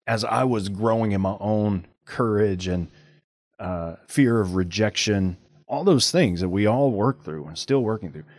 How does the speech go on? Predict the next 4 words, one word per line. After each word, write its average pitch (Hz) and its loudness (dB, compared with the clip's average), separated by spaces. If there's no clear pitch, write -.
uh, 92 -4
eventually 110 2
I 104 -4
thought 107 0